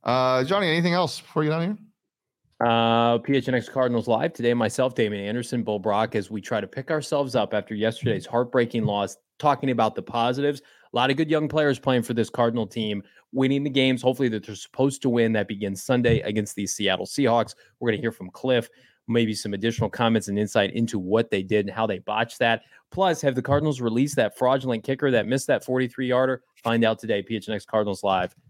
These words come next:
Speaker 2: Do not miss it.
Speaker 1: <laughs> P H N X Live at three P M, much like the Cardinals, except the opposite way. We're gonna be trying putting ourselves down so we don't get too excited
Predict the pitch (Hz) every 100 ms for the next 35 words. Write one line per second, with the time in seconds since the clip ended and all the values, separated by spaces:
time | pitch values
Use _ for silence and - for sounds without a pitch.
0 | - 113 98 95 107 95 - - - _
1 | - 202 190 - - 143 143 135 139 135
2 | 123 127 120 123 123 120 123 120 120 113
3 | 135 147 147 117 131 131 127 120 117 -
4 | - - - - 123 117 113 113 117 117
5 | 113 104 104 110 151 190 190 180 147 180
6 | 180 151 - 151 123 113 123 135 101 58
7 | - - - 104 107 101 107 101 107 -
8 | 175 151 - 104 90 64